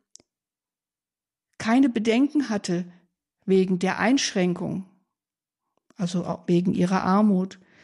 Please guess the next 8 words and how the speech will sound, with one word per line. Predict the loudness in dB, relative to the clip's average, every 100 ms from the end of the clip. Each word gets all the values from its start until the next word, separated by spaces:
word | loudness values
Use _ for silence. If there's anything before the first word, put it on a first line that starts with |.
| -20 _
dass | -2 0
sie | 0
auch | 0 2
nicht | 0 0
vor | -2
der | -2
Einsamkeit | 0 0 0 -2 -2 -6 -4
zurückschreckte, | -4 -4 -4 -4 -4 -6 -8 -10